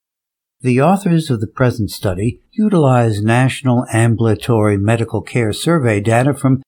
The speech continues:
two thousand twelve to two thousand fifteen to assess the prevalence and predictors of benzodiazepine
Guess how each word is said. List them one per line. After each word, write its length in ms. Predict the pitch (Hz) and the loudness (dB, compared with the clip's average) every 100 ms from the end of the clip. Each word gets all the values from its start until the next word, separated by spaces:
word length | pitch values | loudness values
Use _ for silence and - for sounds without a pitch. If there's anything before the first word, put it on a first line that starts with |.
| - | -4
two 160 | 123 113 | -2 2
thousand 400 | 117 113 127 143 | 2 2 2 0
twelve 420 | 117 107 117 117 | 0 0 -2 -6
to 100 | 107 | -10
two 160 | - 113 | -10 -10
thousand 580 | 113 107 104 101 92 | -6 -4 -4 -8 -8
fifteen 680 | - 98 - - 160 123 131 - - | -4 -6 -4 -2 2 2 0 -4 -4
to 140 | 147 | 0
assess 480 | 151 - 170 165 - | 0 0 -2 -2 -4
the 140 | 151 | -8
prevalence 760 | - - 131 101 113 120 123 - | -6 -2 -2 0 0 -2 -2 -4
and 360 | 131 131 156 151 | 0 2 4 2
predictors 680 | 160 127 113 - 113 107 117 | -2 -2 -2 -2 -2 0 -2
of 160 | 101 | 0
benzodiazepine 1200 | 117 123 110 113 101 104 110 98 101 107 104 101 | 0 2 2 2 0 0 0 -2 -4 -2 -2 -4